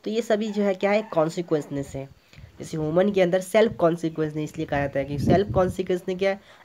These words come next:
अगर कुछ भी घटनाएं होता है तो वो उसको सेल्फ, सेल्फ रियलाइज़ करके बता सकता है कि मुझे ये हो रहा है। और वही चीज़ अगर मान लो कि एक काऊ वगैरह में अगर उसको चीज़ होता है तो वो बोल नहीं पाता कि मुझे कुछ हुआ है, ठीक है। तो ये जो है ह्यूमन के अंदर जो होता है consequence नहीं होता है, वो self consequence नहीं कहा जाता है।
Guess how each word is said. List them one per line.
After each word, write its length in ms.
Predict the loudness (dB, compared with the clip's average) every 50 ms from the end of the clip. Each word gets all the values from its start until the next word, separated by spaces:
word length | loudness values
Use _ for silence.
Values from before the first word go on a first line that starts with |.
| _
अगर 140 | 0 0 0
कुछ 180 | 2 0 0 0
भी 160 | 2 2 2
घटनाएं 380 | 2 2 2 2 4 4 4
होता 260 | 4 2 0 0 0 -2
है 60 | -2
तो 120 | -2 -2
वो 120 | -2 -2 -2
उसको 180 | -2 -4 -14
सेल्फ, 300 | -4 -2 -2 -2 -2 -4
सेल्फ 480 | -8 -8 -6 0 0 0 0 0 -2 -2
रियलाइज़ 440 | 0 0 0 2 2 2 0 0 -2
करके 220 | -6 -4 -4 -2
बता 220 | -2 2 2 2
सकता 280 | 0 0 -6 -12 _ -10
है 40 | -8
कि 80 | -8
मुझे 160 | -8 -8 -6 -6
ये 180 | -4 -4 -4
हो 160 | -4 -4 -4
रहा 120 | -4 -4 -6
है। 120 | -8 -10 _ _ _ _ _ -8
और 80 | -6
वही 180 | -2 0 0 0
चीज़ 220 | 0 2 2 4
अगर 220 | 4 4 6 4 4
मान 120 | 4 4 4
लो 180 | 4 2 4
कि 140 | 4 2 0 -2 -6 -16 _ _ _
एक 140 | -8 -8 -8 _ _ _ _ _ 2
काऊ 260 | 4 6 8 8 8
वगैरह 300 | 6 6 4 4 4 4
में 100 | 2 2
अगर 120 | 0 0 -2
उसको 280 | -4 -4 -4 -6 -8
चीज़ 220 | -6 -6 -8 -8 -8
होता 180 | -8 -4 -4
है 60 | -4 -2
तो 120 | -2 -2
वो 260 | 0 0 0 -2 -4 -8 _ _ _ _ _ 2
बोल 200 | 4 4 6 6
नहीं 140 | 4 2
पाता 280 | 4 4 2 4 2 0
कि 140 | -2 0 -2
मुझे 320 | -2 0 0 -2 -2 -2 -6 _ _ _ _ _ -20 -8 -8
कुछ 240 | -8 -8 -6 -8
हुआ 220 | -4 2 2 4 4
है, 180 | 2 0 -4 -8 -10 -8
ठीक 160 | -8 -6 -4
है। 140 | -4 -6 -6 -8 -12 -18 -12 -4
तो 60 | -4 -2
ये 180 | 0 0 -2
जो 120 | 0 0 -2
है 80 | -2
ह्यूमन 580 | -4 -8 -12 -18 -20 -6 -2 0 2 2 2 2
के 140 | 2 0 0
अंदर 200 | 2 2 0 0
जो 220 | 0 -2 -2 -2
होता 240 | -2 -4 -6 -6 -6
है 60 | -6
consequence 560 | -2 0 0 0 0 -4 -6 -4 -4 -4 -2
नहीं 120 | -2 -4 -4
होता 220 | -4 -4 -2 0
है, 40 | 2
वो 80 | 2
self 340 | 0 2 2 0 0 0 0
consequence 540 | -2 -2 -2 0 -4 -8 -6 -6 -6 -6 -6 -8
नहीं 100 | -12 -8
कहा 140 | -6 -6 -4
जाता 260 | -4 -6 -8 -8 -10
है। 140 | -10 -10